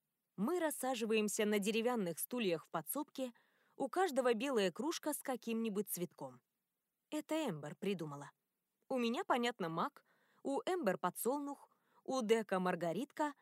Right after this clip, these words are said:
а Энту достаются Анютины глазки.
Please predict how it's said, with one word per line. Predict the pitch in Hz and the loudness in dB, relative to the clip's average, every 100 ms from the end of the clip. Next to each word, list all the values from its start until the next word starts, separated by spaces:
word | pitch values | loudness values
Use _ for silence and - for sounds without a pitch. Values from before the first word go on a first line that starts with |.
| _ _ _ _ | _ _ _ _
а | - 202 - | 6 6 6
Энту | 254 349 - 339 | 0 0 -2 2
достаются | 254 - 190 175 247 - 269 262 | 2 2 0 -2 -4 -2 0 0
Анютины | 240 208 170 - 170 | 0 -2 -2 -4 -4
глазки. | 160 139 131 - 139 | -4 -6 -8 -12 -20